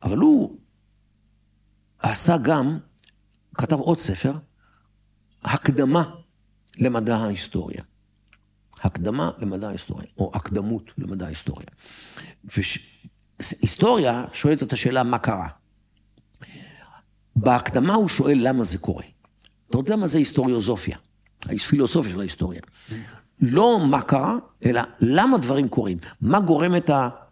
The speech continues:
את הרצף של, של אירועים. א-, איך אירוע מוביל אירוע, אירוע. כן, מה הם הכוחות שמניעים את ההיסטוריה? לא מה קרה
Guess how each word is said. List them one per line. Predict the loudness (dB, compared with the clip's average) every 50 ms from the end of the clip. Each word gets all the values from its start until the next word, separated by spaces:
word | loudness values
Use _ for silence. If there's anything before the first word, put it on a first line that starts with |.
| _ _ _ _ _ _ -2 -2
את | 0 2
הרצף | 0 0 0 0 -2 -2 0 0 0 0 0 0 -4 -4 -2
של, | -2 -2 -2 -2 -4
של | -4 -2 0
אירועים. | 0 0 -2 -4 -6 -8 -10 -12 -14 -18 -20 -20 -20 -20 -6 -2 0
א-, | 0 0 0 0 2 2 2 0 0 -4 -14 _ 0
איך | 2 4 4 4 2 0 -2 -2 -4 -6 -10 -18 -20 -12 _
אירוע | 2 2 4 6 6 4 6 4 4 2 0 -2 -6 -14 _ _ _ _ -2
מוביל | 0 2 2 2 2 4 4
אירוע, | 4 4 2 2 0 0 0
אירוע. | 0 0 2 2 0 0 0 -4 -6 -12 _ _ _ _ -20 -20 -20 -20 _ _ _ _ _ _ _ _ _ 0 0 0 -2 -8 _ _ -2
כן, | 0 2 2 4 2
מה | 2 4
הם | 4 4 2
הכוחות | 2 2 0 0 2 2 4 4 4 2 0 -6 -14 -16 _ _ -20 -20 -20 -12
שמניעים | -4 0 2 4 4 4 2 0 -2 -2 2 2 4 4
את | 4 4 2
ההיסטוריה? | 0 0 0 -2 -2 -2 -2 -2 0 -4 -8 -10 -12 _ _ _ _ _ _ _ _ -20 -20 -20 _ _ _ _
לא | 2 4 6 6 6 6 6
מה | 4 2
קרה | 0 -4 -6 -6 -10